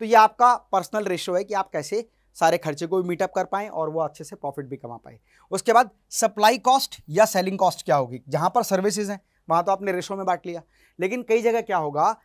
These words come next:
कि आपके यहाँ पर सर्विसेज नहीं है, प्रोडक्ट है। अब as a company आप प्रोडक्ट की सप्लाई देते हैं, है ना?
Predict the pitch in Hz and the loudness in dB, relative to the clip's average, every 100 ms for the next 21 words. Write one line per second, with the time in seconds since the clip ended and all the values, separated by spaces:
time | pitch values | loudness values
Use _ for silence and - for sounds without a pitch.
0 | _ - 202 190 196 - 208 185 208 214 | _ -2 6 6 4 -2 -4 -4 -6 -6
1 | 190 208 214 208 180 220 190 180 185 - | 0 0 0 -4 -4 -8 -4 -2 -2 -4
2 | 104 _ _ _ - 185 196 240 240 214 | -20 _ _ _ 0 6 6 6 4 0
3 | 214 233 233 196 180 202 - 196 196 190 | 0 -6 -4 -4 -4 -4 -6 -8 2 2
4 | 190 135 - 107 _ _ 185 247 | 4 -2 -8 -20 _ _ -6 -6